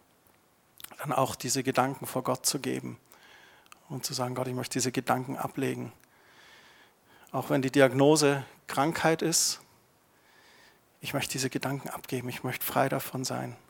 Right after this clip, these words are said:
Und ich stehe auf deinen Verheißungen, dass ich durch deine Striemen geheilt bin,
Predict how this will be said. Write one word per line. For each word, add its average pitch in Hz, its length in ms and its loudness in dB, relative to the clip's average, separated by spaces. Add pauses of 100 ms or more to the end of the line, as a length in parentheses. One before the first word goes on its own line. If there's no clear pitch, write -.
(140)
Und 135 80 -6
ich - 80 0
stehe 139 180 2
auf 131 140 0
deinen 135 260 0
Verheißungen, 135 680 0
dass - 160 -2
ich 131 100 -4
durch - 140 -4
deine 131 300 4
Striemen 131 400 -2
geheilt 131 420 -6
bin, 135 240 -6